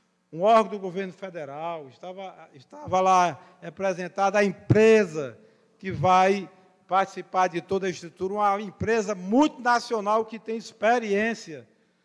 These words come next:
não só no Brasil, mas no, no, no, em outros continentes, em outros países. Nós estamos falando, Carlinhos Márcio, de coisa grande, de coisa que, eh, aos poucos, né, estamos construindo um futuro melhor para a nossa terra.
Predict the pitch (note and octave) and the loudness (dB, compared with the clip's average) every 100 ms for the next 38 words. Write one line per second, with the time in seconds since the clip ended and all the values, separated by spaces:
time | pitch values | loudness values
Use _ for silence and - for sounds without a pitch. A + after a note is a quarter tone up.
0 | _ G#3 C4+ A3 - A3+ A3 G3 G#3 F3+ | _ -6 -4 -4 -2 0 0 0 2 2
1 | D3+ F#3 A3 G#3 G3+ G3 A3+ A3 - _ | 0 -6 -6 -2 -2 -2 -6 -8 -10 _
2 | _ E3+ A3 F#3 F#3 F3 F3+ E3+ G#3 C#4 | _ -20 -20 -16 -16 -16 -20 -10 2 4
3 | C4+ G#3 - A3+ A#3+ A#3+ D#3+ F#3 A3+ A3 | 4 -2 -4 -2 -2 -4 -6 -6 -6 -8
4 | F#3+ F#3+ _ G#3+ E3 D3 F3+ F#3 C3 G#2 | -10 -10 _ -12 -10 -10 -12 -12 -18 -20
5 | _ _ _ C#3+ - G#3 - G#3 F3 G#3 | _ _ _ -20 -18 -18 -6 -4 -2 0
6 | A3+ - E3+ D#3+ D#3 D3 C#3 F3 - F#3+ | 0 0 -4 -2 -6 -8 -10 -14 -10 -8
7 | F#3 C#3+ C#3+ D#3 E3 E3 D#3 A#2+ A2+ _ | -8 -10 -10 -6 -4 -6 -8 -14 _ _
8 | _ _ _ _ D#3 - F3+ F3+ E3 E3+ | _ _ _ _ -20 -12 -8 -8 -10 -16
9 | - E3 E3+ E3+ _ _ _ _ C3+ D3 | -16 -14 -12 -14 _ _ _ _ -10 -4
10 | E3 F#3 - - E3+ G#3+ A#3+ A3 C#3 A2+ | 0 -2 -4 -6 2 6 6 4 -8 -14
11 | C#3 G3+ G3+ _ _ _ _ _ C#3 - | -14 -14 -18 _ _ _ _ _ -20 -6
12 | F3+ F#3+ F#3 - F3 D#3+ F3 D#3+ D#3+ E3+ | -4 -4 -6 -16 -20 -20 -20 -20 -20 -20
13 | - D#3 - D#3 D#3 C#3+ C3 C3 C#3 _ | -20 -20 -20 -18 -16 -16 -16 -18 -20 _
14 | _ _ C#3 C#3 C3+ C3+ C3+ - G#2+ G2+ | _ _ -12 -10 -12 -12 -16 -14 -14 -14